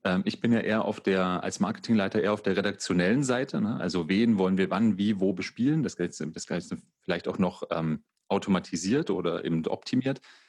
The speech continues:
Andererseits ist das ja halt eine technologische Komponente. Also als Contenter bin ich vielleicht, ähm,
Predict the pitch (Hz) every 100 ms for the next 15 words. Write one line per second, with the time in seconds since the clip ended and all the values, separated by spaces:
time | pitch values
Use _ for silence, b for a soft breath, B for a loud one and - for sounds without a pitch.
0 | b b 117 147 151 131 127 127 - 123
1 | 117 113 113 110 117 - 104 113 123 120
2 | - 90 92 85 85 82 82 90 85 82
3 | 87 - - 127 185 190 175 160 156 156
4 | 127 117 117 - 98 107 110 - - -
5 | 98 95 92 92 -